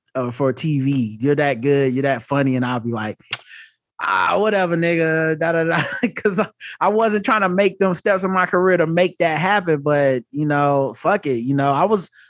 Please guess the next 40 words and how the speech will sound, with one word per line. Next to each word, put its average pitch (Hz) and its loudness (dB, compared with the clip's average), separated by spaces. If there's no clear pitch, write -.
afraid 151 0
of 175 0
being 160 2
in 143 0
New 143 0
York, 135 0
uh, 123 -2
for 151 0
a 135 2
long 156 2
period 170 0
of 165 0
my 165 0
life, 160 -2
'cause 135 -6
I 147 0
was 156 0
just 147 -10
like, 156 0
"I 202 -2
don't 170 0
know, 170 2
it's 170 0
a 143 0
big 156 2
city. 165 0
It's, 131 -6
it's - -8
not 202 2
my 180 0
style. 180 2
I 160 0
like 170 0
where 170 2
I'm 165 0
from." 196 2
And 165 2
then 156 2
it's 143 -4
like, 151 0